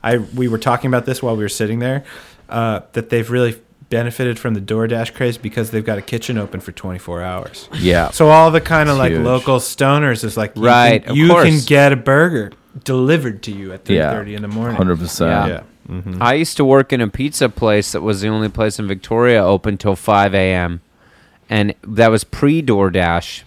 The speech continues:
Speaker 3: But yeah, it was like, we got all the
Speaker 1: Oh,
Speaker 3: business
Speaker 1: the,
Speaker 3: because
Speaker 1: but the calls, you got some stone
Speaker 3: freaks,
Speaker 1: people calling in.
Speaker 3: total
Speaker 1: <laughs>
Speaker 3: freaks.
Speaker 1: Yeah, yeah.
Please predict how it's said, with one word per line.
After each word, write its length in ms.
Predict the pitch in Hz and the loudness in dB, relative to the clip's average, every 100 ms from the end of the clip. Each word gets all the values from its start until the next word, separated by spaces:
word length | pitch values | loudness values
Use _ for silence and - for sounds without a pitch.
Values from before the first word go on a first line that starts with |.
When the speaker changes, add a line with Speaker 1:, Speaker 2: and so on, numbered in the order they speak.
| - | -2
Speaker 3:
But 200 | 104 87 | 0 2
yeah, 360 | 110 107 87 - | 2 2 0 -4
it 120 | 107 | -4
was 260 | 98 101 90 | -2 -2 -2
like, 300 | 95 90 87 _ _ _ _ 82 87 | 0 0 -2 _ _ _ _ -18 -6
we 140 | 101 | -2
got 240 | 98 101 98 | 2 4 4
all 180 | 95 98 | 4 2
the 80 | 85 | 2
Speaker 1:
Oh, 20 | |
Speaker 3:
business 500 | 104 127 113 110 95 | 4 4 4 0 -2
Speaker 1:
the, 80 | 107 | -2
Speaker 3:
because 280 | 92 90 - - | 0 -2 -4 -4
Speaker 1:
but 160 | 123 | -4
the 80 | 123 | -4
calls, 640 | - 123 127 139 151 - | -4 0 2 2 0 -4
you 140 | 135 147 | -4 2
got 180 | 143 | 2
some 160 | 135 113 | 0 -6
stone 360 | - - 123 120 | -6 -6 -2 4
Speaker 3:
freaks, 420 | 143 143 104 - | 6 6 2 -2
Speaker 1:
people 100 | 123 | -2
calling 220 | 117 113 | -2 -2
in. 40 | 113 | 4
Speaker 3:
total 320 | 143 135 131 | 6 6 4
Speaker 1:
<laughs> 0 | |
Speaker 3:
freaks. 460 | - 127 92 - 147 | 2 2 2 -2 -6
Speaker 1:
Yeah, 200 | 139 - - - - | -6 -8 -16 -20 -18
yeah. 140 | 127 | -18